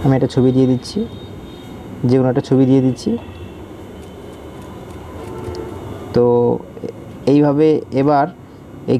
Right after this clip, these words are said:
ক্রিয়েট অপশানটাতে আপনারা ক্লিক করে নেবেন। দেখুন আমার ক্রিয়েট হচ্ছে, দেখুন বন্ধুরা আমার চ্যানেলটি রেডি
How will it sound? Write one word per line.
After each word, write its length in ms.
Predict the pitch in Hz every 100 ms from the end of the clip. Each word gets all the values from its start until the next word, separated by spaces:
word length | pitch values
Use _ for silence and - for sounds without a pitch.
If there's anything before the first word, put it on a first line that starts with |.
| 123
ক্রিয়েট 260 | 127 147
অপশানটাতে 500 | 156 147 160 156 160
আপনারা 300 | 160 147 147
ক্লিক 320 | 151 - 139 123
করে 180 | 127
নেবেন। 280 | 117 107 104 - - - - - - - - - - - - - - - - - - - - - - - - - - - - - - - -
দেখুন 220 | 123 120
আমার 160 | 120 123 -
ক্রিয়েট 220 | 123 117
হচ্ছে, 340 | 113 - 107 123 - - - - - - - - - - - - - - - - - - - - - - - - - - - - - - - - - - - - - -
দেখুন 320 | 127 123 120
বন্ধুরা 320 | 113 104 104 117 - -
আমার 220 | 120 131
চ্যানেলটি 460 | 127 117 131 127
রেডি 320 | 127 117 110